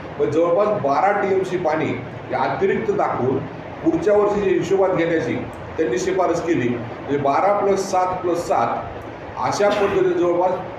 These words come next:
बावीस ते चोवीस टीएमसी पाणी जे काही सध्या जायकवाडीमध्ये आहे, ते कमी करण्याचा घाट यामध्ये आहे. आणि यामुळं सरळ सरळ एक लाख हेक्टरचं पाणी कमी होणार आहे. ज्या काही पाणी पुरवठ्याच्या योजना आहेत, त्याला तेरा ते पंधरा टक्के कट बसणार आहे.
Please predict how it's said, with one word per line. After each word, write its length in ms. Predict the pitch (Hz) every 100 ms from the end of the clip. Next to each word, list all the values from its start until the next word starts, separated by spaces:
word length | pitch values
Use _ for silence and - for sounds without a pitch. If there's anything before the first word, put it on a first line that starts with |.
| - - - - -
बावीस 480 | 117 190 165 196 -
ते 140 | - 381
चोवीस 500 | - 180 226 226 202
टीएमसी 320 | 190 165 175
पाणी 460 | 165 151 123 127 - - - - - -
जे 60 |
काही 180 | 156 175
सध्या 320 | 165 156 160
जायकवाडीमध्ये 680 | 156 151 151 147 139 139 127
आहे, 180 | 120 131 - - - -
ते 60 | 143
कमी 360 | - 156 165 208
करण्याचा 460 | 202 180 170 156
घाट 300 | 139 113 117
यामध्ये 300 | 139 131 120
आहे. 240 | 110 113 117
आणि 260 | 113 135
यामुळं 400 | 160 196 160 - - - - - -
सरळ 340 | - - 185 214
सरळ 320 | - 214 165 - - - - -
एक 220 | 151 196 190
लाख 120 | 196
हेक्टरचं 560 | 180 170 175 175 180
पाणी 220 | 160 165 165
कमी 260 | 165 156
होणार 280 | 143 123 113
आहे. 320 | 156 - - - - - - - - - -
ज्या 100 | 143
काही 180 | 165 165
पाणी 340 | 156 160 180
पुरवठ्याच्या 480 | 185 190 190 170 180
योजना 260 | 180 165
आहेत, 100 | 170
त्याला 160 | 170 165
तेरा 300 | - 160 165
ते 140 | 175
पंधरा 300 | 180 156 156
टक्के 280 | 170 170 170
कट 180 | 147 160
बसणार 440 | 147 143 139 127
आहे. 240 | 107 107